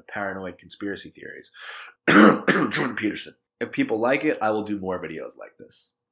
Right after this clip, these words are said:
Anyway, Jedi is heavy on biblical allusions. Not just the scenes in the throne room, which Lucas has admitted he had Jesus' temptation in the desert in mind when he wrote them, but as you will see, in Jabba's palace as well.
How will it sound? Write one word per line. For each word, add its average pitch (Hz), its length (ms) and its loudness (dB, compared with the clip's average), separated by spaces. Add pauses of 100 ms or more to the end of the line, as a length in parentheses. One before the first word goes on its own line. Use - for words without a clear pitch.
(420)
Anyway, 110 520 0 (360)
Jedi 151 440 6
is 117 120 -4
heavy 123 400 -2
on 87 200 -8
biblical 95 440 -8
allusions. - 580 -14 (160)
Not 123 220 0
just 120 160 -8
the 107 80 -10
scenes 120 320 -4
in 107 100 -6
the 104 80 -8
throne 120 320 0
room, 120 300 -2
which 101 260 -8
Lucas 104 360 -6
has 95 140 -8
admitted 117 440 -2
he 104 120 -10
had 80 240 -8
Jesus' 90 520 -12
temptation 90 520 -10
in 82 80 -18
the 82 60 -16
desert 98 400 -4
in 80 80 -14
mind 78 240 -12
when 78 100 -20
he 87 120 -12
wrote 127 240 0
them, 87 160 -8 (500)
but 160 240 4
as 123 200 0
you 113 100 -2
will 110 80 -2
see, 110 500 -4 (140)
in 107 140 -8
Jabba's 95 340 -2
palace - 400 -14
as 98 100 -14
well. 104 380 0